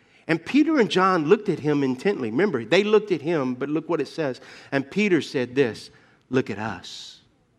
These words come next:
Just look at us." And he says, "The lame man looked at them eagerly." He was thinking, "Come on, today is my day. They're gonna drop something on me." And so what happens is the la-,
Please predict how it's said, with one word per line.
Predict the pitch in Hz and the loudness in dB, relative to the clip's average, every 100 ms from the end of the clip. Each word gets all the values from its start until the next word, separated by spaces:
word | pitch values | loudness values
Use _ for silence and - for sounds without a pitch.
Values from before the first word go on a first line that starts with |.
| _ _ _ _ | _ _ _ _
Just | - 202 | -6 -4
look | 196 | -4
at | 151 | -8
us." | - - - - _ _ _ _ _ _ _ _ _ _ _ _ 127 | -12 -18 -20 -20 _ _ _ _ _ _ _ _ _ _ _ _ -2
And | |
he | 139 | -2
says, | - 156 143 - - _ | 2 2 2 -2 -20 _
"The | 156 | 4
lame | 151 175 240 202 | 4 4 4 4
man | 170 160 | 2 2
looked | 147 208 208 | 4 4 4
at | 156 - | -4 -4
them | 135 127 131 - - _ _ _ _ | -2 -2 -2 -8 -20 _ _ _ _
eagerly." | 233 277 254 139 110 | 0 2 2 2 0
He | 92 185 240 | -2 -2 0
was | 185 | 2
thinking, | 165 143 117 - - | 0 0 -6 -10 -8
"Come | 185 - - | -8 -8 -12
on, | - - _ _ _ _ _ _ | -14 -20 _ _ _ _ _ _
today | - 123 156 175 | -6 2 2 4
is | 139 120 | 0 0
my | 139 147 160 | -2 -2 -2
day. | 151 156 139 135 101 - - _ _ _ _ _ _ _ _ _ | -2 0 2 2 0 -12 -20 _ _ _ _ _ _ _ _ _
They're | - 156 | -8 -2
gonna | 127 | -2
drop | 110 147 110 - | 2 2 2 -4
something | - 131 127 127 | -4 -4 -4 -4
on | 117 113 | -4 -4
me." | 117 110 - - _ _ _ - | -4 -4 -6 -20 _ _ _ -8
And | |
so | - 165 | -4 0
what | 160 | 2
happens | 156 226 226 151 147 | 2 2 0 -2 0
is | 151 151 - - - _ _ _ _ _ _ _ 139 | 0 -2 -16 -20 -20 _ _ _ _ _ _ _ 2
the | |
la-, | 139 | 4